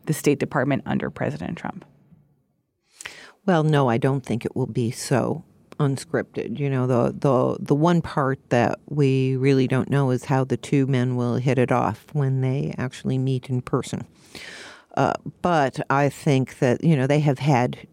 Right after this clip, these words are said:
Speaker 2: teams, uh, meeting everywhere besides Secretary Pompeo's efforts. They had the logistics team meeting with their counterparts in Singapore,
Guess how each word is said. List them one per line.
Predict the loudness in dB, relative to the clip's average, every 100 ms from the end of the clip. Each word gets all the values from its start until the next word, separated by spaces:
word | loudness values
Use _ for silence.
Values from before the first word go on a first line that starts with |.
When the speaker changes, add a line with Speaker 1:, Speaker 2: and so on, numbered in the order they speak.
| -20 -8
Speaker 2:
teams, | 4 4 6 4 0 -2 -14 -18 -18 -18 -20 -4
uh, | 2 4 4
meeting | 4 6 6 4 4 2
everywhere | 2 4 4 4 4
besides | 0 0 2 2 0 -4 -10
Secretary | -4 -2 0 -2 0 2 2
Pompeo's | 2 2 2 2 4 4 2
efforts. | 0 2 -2 -2 -2
They | 2 2
had | 2 2 0
the | -2
logistics | -4 0 2 0 0 -6 -2
team | 2 4 4
meeting | 2 2 0
with | 0 2
their | 2
counterparts | 4 2 2 2 2 0 0 -4
in | -6 -2
Singapore, | 4 4 4 4 4 4 4